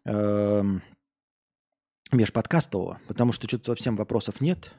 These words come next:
Чах-, чат тухлый в синем разделе вопросов. Ну, один вопрос есть, э, но теперь уже все. Э, приходите завтра, только давайте с вопросами, в том числе в,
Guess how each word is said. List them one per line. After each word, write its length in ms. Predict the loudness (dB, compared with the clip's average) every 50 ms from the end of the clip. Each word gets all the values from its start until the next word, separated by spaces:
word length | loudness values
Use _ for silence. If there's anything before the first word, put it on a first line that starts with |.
| _ _ _ _ _
Чах-, 380 | -2 -2 -2 -2 -4 -10 -16 -8
чат 380 | -4 -2 -2 -2 -2 -6 _
тухлый 500 | -2 -2 -2 -2 -2 -4 -4 -4 -6 -10 _ _ -20 -20 _ -20 -20 -20 -20 -20 -20 -20 _ -20
в 140 | -16 -10 -4
синем 280 | -2 0 2 2 2
разделе 420 | 0 0 -2 -2 -2 -2 -2 0 -2
вопросов. 460 | -2 -4 -2 0 0 0 -2 -4 -10 -14 -18 -20 -20 _ _ _ _ _ _ _ _ _ _ _ _ _ _ _ 2
Ну, 200 | 4 6 6 6
один 200 | 6 6 4 4
вопрос 340 | 4 4 4 2 0 2
есть, 360 | 4 4 4 4 2 -2 -12 -20 -20 -20 -20 -20 -20 -20 -20 -20 -20 -20 -20 -20 -20 -20 -20 -20 -20 -20 _ 0
э, 680 | 2 4 6 6 6 6 4 4 4 2 2 2 0 0
но 220 | 0 -2 -2 -2
теперь 300 | -4 -6 -4 -2 -2 0
уже 140 | 0 -2 -4
все. 280 | -6 -4 -4 -6 -6 -6 -10 -20 -20 -20 -20 -20 -20 _ -6
Э, 260 | -4 -2 -2 -2 -2
приходите 420 | -4 -4 -4 -4 -4 -4 -4 -4
завтра, 400 | -4 -2 -4 -4 -4 -6 -8 -8
только 320 | -8 -8 -8 -8 -8 -8 -10 -14 _
давайте 460 | -6 -2 0 2 2 2 0 0 -4 -6
с 100 | -6 -4
вопросами, 540 | -4 -2 0 2 0 2 0 -2 -4 -6
в 100 | -6 -6
том 180 | -4 -4 -4 -2
числе 320 | -2 -4 -4 -2 -2 -2
в, 120 | -2 -2